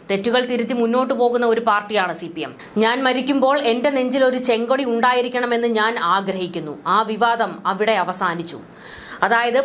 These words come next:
പാർട്ടിക്ക് നേരെ പരസ്യമായ ഒരു വെല്ലുവിളി നടത്തിയതിന് ശേഷം പത്മകുമാറിന് നേരെ വലിയ വിമർശനങ്ങൾ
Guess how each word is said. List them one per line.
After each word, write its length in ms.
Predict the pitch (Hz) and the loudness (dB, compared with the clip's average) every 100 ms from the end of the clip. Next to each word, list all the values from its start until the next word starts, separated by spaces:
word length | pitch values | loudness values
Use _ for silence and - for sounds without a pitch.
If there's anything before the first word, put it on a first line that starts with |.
| 269 | 2
പാർട്ടിക്ക് 440 | 233 262 302 294 262 | 2 2 -2 -2 0
നേരെ 460 | 254 240 247 285 | 2 2 2 0
പരസ്യമായ 540 | 233 220 240 294 262 247 233 | 0 0 -2 -2 0 0 2
ഒരു 100 | 226 | 0
വെല്ലുവിളി 460 | 208 208 240 254 247 | 0 -2 -2 0 0
നടത്തിയതിന് 720 | 214 214 220 - 247 226 226 226 214 | 0 -2 -6 -8 -2 0 0 -2 0
ശേഷം 460 | 196 202 202 165 196 | 0 0 -4 -4 -6
പത്മകുമാറിന് 640 | 196 220 220 220 226 226 | -2 0 2 2 0 -2
നേരെ 380 | 208 208 226 294 | -2 0 2 2
വലിയ 260 | 285 196 254 226 | 0 0 0 0
വിമർശനങ്ങൾ 520 | 214 226 240 233 240 | -2 -2 0 0 2